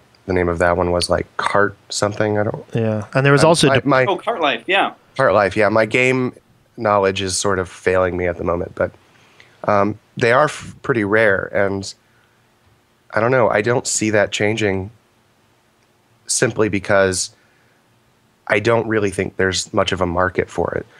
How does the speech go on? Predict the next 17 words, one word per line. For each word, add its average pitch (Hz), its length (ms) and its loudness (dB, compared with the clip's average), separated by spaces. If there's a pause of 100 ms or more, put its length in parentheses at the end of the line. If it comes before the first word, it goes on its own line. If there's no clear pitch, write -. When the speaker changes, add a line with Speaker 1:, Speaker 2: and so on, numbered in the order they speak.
(260)
Speaker 1:
which - 200 2
is 147 120 2
unfortunate. 131 680 0
I 101 120 2
think 104 240 -2
there's 101 180 0
a 98 60 0
lot 101 180 4
of 92 120 0
room 98 200 0
for, 90 380 0 (520)
for 101 160 -2
that 95 220 2
kind 95 160 2
of 90 80 -2
game, 104 440 2 (200)
just - 320 -2